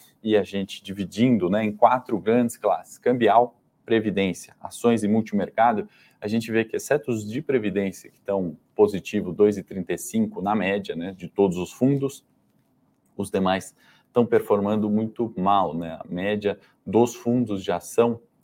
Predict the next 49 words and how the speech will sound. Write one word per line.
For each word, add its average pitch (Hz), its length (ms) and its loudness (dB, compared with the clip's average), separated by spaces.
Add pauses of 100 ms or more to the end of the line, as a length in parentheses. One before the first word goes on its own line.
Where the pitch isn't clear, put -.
né, 104 200 -4
desses 90 640 -6 (380)
doze 104 340 6
mil 98 140 0
e 98 60 -4
trinta 92 280 -6
e 82 60 -6
cinco - 320 -8
nas 87 220 -6
quatro - 300 -2
classes, 101 520 -2
né, 90 120 -6
fundos 98 280 -6
de 90 80 0
ação, 98 300 -4
acho 92 120 -10
que - 60 -20
são 92 140 -10
mais 98 240 0
de 90 80 -10
cinco - 320 -8
mil 92 160 0
e 85 40 -6
quinhentos 87 480 -6
que - 80 -6
a 87 40 -2
gente 90 200 -6
selecionou, 101 680 0 (800)
caem 113 340 6
em 113 140 4
média 107 340 4
doze 104 420 2
por 104 200 -6
cento 101 320 -8
no 104 160 0
ano. 80 200 -4
Então, 123 640 2 (140)
os - 640 -6
que - 120 -20
puxaram 117 540 2
a - 20 -6
performance 101 580 0
pra 92 160 -6
cima, 123 380 -4
né, 90 100 -8
a 98 60 -6
gente 98 180 -14
foi 107 160 6
olhar 98 180 4